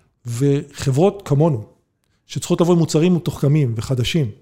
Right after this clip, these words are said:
שיפעילו בצורה שונה את תהליכי הריפוי בגוף האדם, אפשר לייצר את הביזנס הזה בישראל,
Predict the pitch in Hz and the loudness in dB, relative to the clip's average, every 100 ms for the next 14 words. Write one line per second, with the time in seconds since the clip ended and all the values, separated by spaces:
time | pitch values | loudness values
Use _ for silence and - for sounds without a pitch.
0 | _ _ _ _ - - 151 - 214 214 | _ _ _ _ -10 -2 -2 0 0 0
1 | 170 165 170 196 196 190 196 180 160 139 | 0 0 0 0 2 2 2 0 0 2
2 | 175 160 185 147 135 165 147 139 170 170 | 2 2 2 2 2 0 0 2 2 0
3 | 175 - _ _ _ _ _ 123 - 180 | -4 -14 _ _ _ _ _ -14 -2 2
4 | 190 151 165 156 147 117 135 131 127 123 | 2 2 0 0 0 0 -2 -2 -2 -2
5 | 110 - 120 135 180 | -4 -8 -4 -2 -2